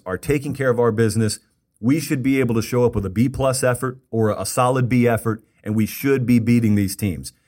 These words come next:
You cannot walk into the S E C and think like that. The big difference when you walk in the S E C is not that all the teams have ten wins per year.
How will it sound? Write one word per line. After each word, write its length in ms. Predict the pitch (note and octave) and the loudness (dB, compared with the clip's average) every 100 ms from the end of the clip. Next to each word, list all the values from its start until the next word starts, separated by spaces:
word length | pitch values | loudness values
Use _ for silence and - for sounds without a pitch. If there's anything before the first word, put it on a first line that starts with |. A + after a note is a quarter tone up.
| _ _ _ | _ _ _
You 180 | A2 B2+ | -2 -2
cannot 720 | C3 - F#3 F3 G#2+ D2 _ - | -2 -4 -2 0 0 -2 _ -2
walk 320 | A2+ A#2 B2 | 0 0 0
into 160 | A#2 | 0
the 140 | G#2+ A2 | 2 0
S 220 | G2+ - | 0 -4
E 80 | G2+ | -6
C 320 | - B2+ D#2 - | -2 -2 -2 -6
and 160 | A2+ A2 | -6 -4
think 220 | C3 A2+ | -2 -2
like 220 | F2 C#2+ | -6 -8
that. 240 | - B1+ - G2+ | -8 -10 -12 -10
The 80 | A2 | -2
big 200 | D#3+ C3 | -2 0
difference 480 | D#3+ E3+ C#3+ - | -2 -2 -8 -6
when 140 | C3+ B2+ | -2 0
you 80 | A#2 | 2
walk 260 | B2+ B2+ | 2 0
in 80 | B2 | 0
the 120 | B2 | 2
S 160 | A#2+ A2 | 0 0
E 40 | |
C 200 | A2 C#3+ | -2 0
is 140 | C3+ G2+ | 0 0
not 300 | B2 C3 A#2 | 0 -2 -2
that 200 | A2 - _ _ - | -2 -2 _ _ -2
all 260 | B2+ C#3+ | 0 2
the 100 | B2 | -2
teams 460 | - C3+ C3 B2+ A#2 - | -2 -2 2 2 0 -2
have 220 | C3 A#2+ | -2 0
ten 280 | C#3+ B2+ B2 | -2 0 2
wins 240 | B2 A2+ | 2 0
per 180 | - F#2+ | -2 -4
year. 400 | G#2 C#3+ D#2 | 0 0 -2